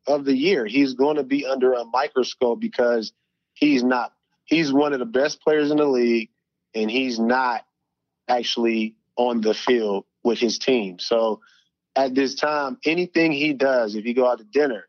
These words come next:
if he goes to eat, people are gonna be bombarding him and trying to ask him questions as to, you know, his situation of,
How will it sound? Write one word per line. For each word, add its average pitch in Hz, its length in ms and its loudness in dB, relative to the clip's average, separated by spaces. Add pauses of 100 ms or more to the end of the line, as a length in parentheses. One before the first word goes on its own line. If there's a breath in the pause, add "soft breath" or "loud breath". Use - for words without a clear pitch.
(140)
if - 60 -20
he 110 60 -10
goes 117 240 0
to 110 60 -6
eat, 127 360 -2 (500)
people 135 540 0
are 127 140 2
gonna 120 360 0
be 120 180 4
bombarding 120 640 0
him 113 280 -4 (520)
and 113 160 -2
trying 120 280 -2
to 123 140 2
ask 120 260 0
him 117 120 0
questions 120 680 -2 (640)
as 117 240 0
to, 117 600 2
you 120 140 2
know, 117 100 0
his 117 220 0
situation 117 680 0
of, 110 160 -2